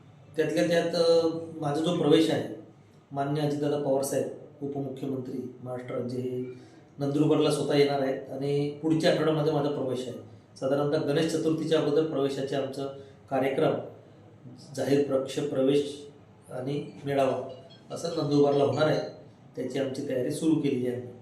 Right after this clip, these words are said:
त्याच्यामध्ये अनेक अजून कार्यकर्ते, अ, त्याच्यामध्ये प्रवेश करणार आहेत आणि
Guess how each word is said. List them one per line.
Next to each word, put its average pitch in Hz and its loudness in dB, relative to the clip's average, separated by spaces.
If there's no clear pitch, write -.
त्याच्यामध्ये 143 -4
अनेक 156 0
अजून 151 -2
कार्यकर्ते, 139 -2
अ, 139 -8
त्याच्यामध्ये 135 0
प्रवेश 175 4
करणार 127 -2
आहेत - -8
आणि - -6